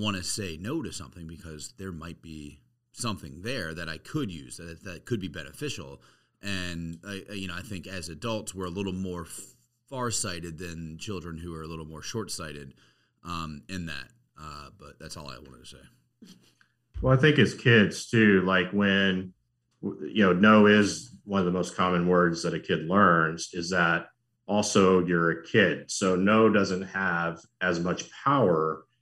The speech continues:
Speaker 2: as it does now. So you think about it as a kid, you, you're like, "Go clean your room."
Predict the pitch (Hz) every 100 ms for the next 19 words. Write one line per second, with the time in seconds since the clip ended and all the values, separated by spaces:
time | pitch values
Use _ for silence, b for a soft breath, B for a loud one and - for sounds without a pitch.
0 | _ 90 90 87 82 82 95 92 78 69
1 | 69 - 104 95 95 92 98 101 117 104
2 | 101 95 85 80 - 110 101 92 90 -
3 | _ _ _ - 101 95 87 113 113 113
4 | 101 92 90 69